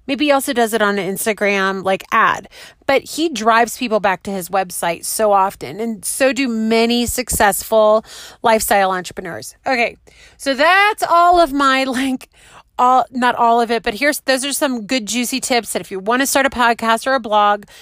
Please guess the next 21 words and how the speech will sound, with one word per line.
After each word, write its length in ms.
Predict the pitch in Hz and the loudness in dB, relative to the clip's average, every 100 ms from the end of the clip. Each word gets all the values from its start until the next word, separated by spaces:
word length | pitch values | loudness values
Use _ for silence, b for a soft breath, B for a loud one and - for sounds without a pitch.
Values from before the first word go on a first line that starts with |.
| B - | B -16
some 180 | 214 | -12
things 240 | 185 208 220 | -8 -6 0
you 60 | |
want 160 | 277 294 | 0 0
to 60 | - | 0
think 200 | 247 226 | 0 2
about. 420 | 220 214 220 - _ b b | 2 4 2 0 _ b b
One, 560 | 202 233 262 277 285 302 - | -4 0 2 2 0 -4 -6
just 360 | - 381 - | 0 2 2
start 360 | - - 208 208 | -2 0 0 0
recording. 520 | 214 - 233 226 233 | -4 -2 0 2 -2
Get 220 | 240 285 330 | -4 -4 -4
an 100 | 294 | -4
Anchor 260 | 277 247 - | -4 -4 -4
app, 200 | 247 233 | -4 -2
get 140 | 285 | -4
the 140 | 311 | -2
Anchor 260 | 254 240 233 | -2 0 2
app, 220 | 220 - | 2 0
'cause 180 | 226 202 | -4 -4
it's, 180 | 190 | -6